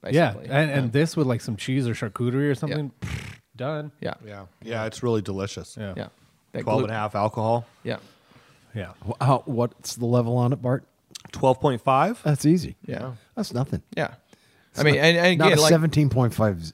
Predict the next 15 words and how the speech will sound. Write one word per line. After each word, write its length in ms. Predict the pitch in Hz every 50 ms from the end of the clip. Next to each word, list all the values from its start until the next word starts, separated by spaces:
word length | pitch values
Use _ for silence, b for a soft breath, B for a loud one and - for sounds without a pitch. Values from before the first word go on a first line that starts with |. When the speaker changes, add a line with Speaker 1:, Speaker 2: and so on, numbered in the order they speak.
| _ _ -
Speaker 4:
Zin. 340 | - 98 90 87 87 85 87 - _ _ _ _ _ _ _ _ _
Speaker 2:
Pick, 180 | - 180 175 120 - - -
'cause 140 | 170 156 175
I, 80 | 156
and 140 | - 156 175
I, 100 | 170 160
and 80 | 180 185
I 80 | 175
picked 260 | 170 - 208 185 -
it 140 | - - -
on, 240 | - 131 131 131 -
on 200 | - 123 120 113
acid, 460 | - - 123 131 - - - - - - _ _ _
you 120 | - 127 120
know, 240 | 120 110 117 -